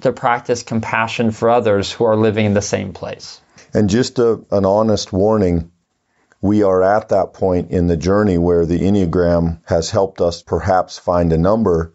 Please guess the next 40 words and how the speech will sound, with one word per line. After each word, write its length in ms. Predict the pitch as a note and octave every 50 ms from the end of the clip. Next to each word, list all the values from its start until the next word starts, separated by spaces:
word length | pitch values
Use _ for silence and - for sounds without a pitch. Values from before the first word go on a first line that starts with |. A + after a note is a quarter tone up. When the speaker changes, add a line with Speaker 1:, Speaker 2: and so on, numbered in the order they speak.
| -
Speaker 2:
and 160 | F2+ F2 F2 F2
now 200 | F#2 F#2+ G#2+ A#2
wants 360 | A2+ G#2+ G2+ G2 G2 F#2+ -
to 160 | - G#2 F2
talk 360 | - - - F2 F2 F2 - -
to 120 | G2 F2
us 220 | E2+ E2+ E2+ -
about 260 | E2+ D2+ F2+ F2+ F2 E2+
how 380 | - - - F#2+ F#2 F#2+ G2
we 280 | F#2+ E2 E2+ F2+ F2 E2+ D#2+
got 340 | F2 E2 E2 F2 E2+ -
there. 400 | - F2 E2 D#2 D2 D2 D#2+ - _ -
And 460 | - F2 E2+ E2+ E2+ E2+ E2 D#2+ D2 D2 - -
that, 420 | A2 G#2+ A2 A#2+ A2 - - -
for 260 | - - - G#2+ G2 F#2
most 400 | F#2 F#2 F#2+ G#2+ A#2+ - - -
of 140 | G2 E2+
us, 240 | F2 F2 E2+ - -
probably 640 | - _ - - F#2+ F2+ F#2 A#2 A2 E2 F2+ F#2 F2
won't 360 | E2 E2+ F2+ F#2 F#2+ - -
be 200 | E2 F#2 F2 F2
an 80 | E2+ E2+
entirely 840 | E2 E2 D#2+ - - - G2 F#2 F#2+ F#2 F2+ F2 E2 E2+ E2+ E2
comfortable 800 | E2 - - F2 E2+ E2+ - - D#2+ D2 E2 E2 D#2 D2+ - _
conversation. 800 | - - F2+ E2 D#2 D#2 D#2 - - F2 D#2+ D2 - - E2 D#2
There 160 | D#2 E2+ E2+
may 240 | E2 E2+ F2 F2 F2
be 180 | D2+ D#2 E2+ D#2+
some 220 | - - - E2+
moments 420 | E2 D#2 D#2 D#2 D#2 D#2 D2+ - -
in 140 | E2 D#2
that 260 | D#2 D#2 D#2 D2+ - - - - _ _ _ - -
that 280 | - F2 E2 D#2+ - -
have 200 | - - G2 E2
some 220 | - - F#2+ E2 D2+
depth 540 | C#2 E2 E2+ G2 - - - - _ _ -
and 200 | - E2 E2+ E2
perhaps 420 | F2+ F#2 E2 E2 F2 E2 D#2+ - -
even 300 | E2 D#2 D2+ D#2+ D2+ -
some 480 | - - F2 D#2 D2+ D2+ C#2+ C#2 -